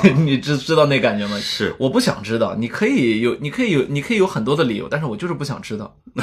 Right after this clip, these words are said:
Speaker 2: <laughs> 对，对。
Speaker 1: 我，我想自己去探索。
Speaker 2: 是。
Speaker 1: 就，就是
Speaker 2: 别告诉我谜底。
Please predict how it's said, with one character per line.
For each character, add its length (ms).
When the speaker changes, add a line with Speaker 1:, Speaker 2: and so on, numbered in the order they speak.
Speaker 2:
<laughs> 520
对， 120
对。 140
Speaker 1:
我， 140
我 40
想 200
自 120
己 140
去 100
探 300
索。 340
Speaker 2:
是。 260
Speaker 1:
就， 120
就 120
是 260
Speaker 2:
别 140
告 180
诉 140
我 40
谜 240
底。 240